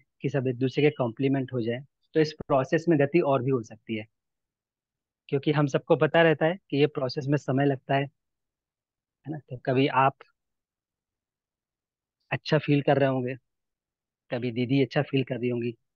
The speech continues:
तो जब दीदी down feel कर रही होंगी तो आप उनका ध्यान दिला सकते हैं,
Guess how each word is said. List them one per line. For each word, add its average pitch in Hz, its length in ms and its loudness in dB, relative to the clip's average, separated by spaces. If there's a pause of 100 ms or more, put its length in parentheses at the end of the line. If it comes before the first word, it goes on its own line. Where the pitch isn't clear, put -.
(840)
तो 135 60 -6
जब 120 180 -10
दीदी 135 240 4
down 151 240 4
feel 147 220 0
कर 143 120 0
रही 147 100 0
होंगी 143 240 -2
तो 120 140 -8
आप 123 220 -8
उनका 127 200 -8
ध्यान 123 200 -10
दिला 117 180 -10
सकते - 300 -20
हैं, 117 80 -16